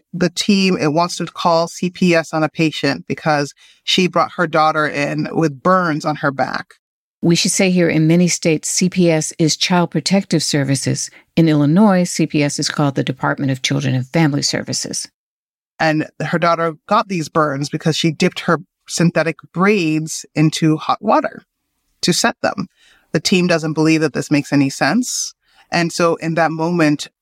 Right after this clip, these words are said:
Speaker 1: I have to become a cultural broker to prevent this woman from losing her child. In On Rotation, I show other incidences. One very pivotal thread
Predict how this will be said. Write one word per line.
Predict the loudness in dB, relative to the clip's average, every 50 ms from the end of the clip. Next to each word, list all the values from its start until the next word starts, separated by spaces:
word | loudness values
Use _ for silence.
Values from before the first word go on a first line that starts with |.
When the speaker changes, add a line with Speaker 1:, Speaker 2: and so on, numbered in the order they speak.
| -2
Speaker 1:
I | -2 0 0 0
have | -2 -4 -8 _
to | -6 -2
become | -2 -2 0 0 0 0
a | 0 -2
cultural | -4 -2 -2 -2 -2 -4 -4 -2 -2 -2 0
broker | 0 0 0 0 0 -2 -4 -4 -4 -4 -6 -10 -6
to | -6 -2
prevent | 0 0 -2 0 0 0 0 0 -2 -4 -8 -6 -2
this | -2 -2 -2 -2 -2
woman | 2 4 4 4 4 4 2 2 0
from | 0 0 0 0 0 0
losing | 2 4 2 4 4 2 0 0
her | -2 -4
child. | -4 -4 -2 0 0 -2 -2 -4 -10 -14 -14 -16 -20 _ _ _ _ _ _ _ _ -2
In | 0 0 2 0 -2 0 0
On | 2 2 2
Rotation, | 2 0 -2 -2 0 0 0 0 0 -2 0 0
I | 0 -2 -2
show | -4 -4 0 2 2 2 2 2 0 -2 0
other | 0 0 0 2 2 2 2 2 2 0 -2 -4 _ _ -2
incidences. | 0 0 0 0 0 2 2 0 0 0 0 0 0 0 -4 -10 -12
One | -8 -4 0 0 0 0 0 -4 -10 -10 _ _ -2
very | 0 0 0 0 0 0 -2 -4
pivotal | _ -2 0 0 2 2 0 -2
thread | _ _ -2 0 0 0 0 -2 -4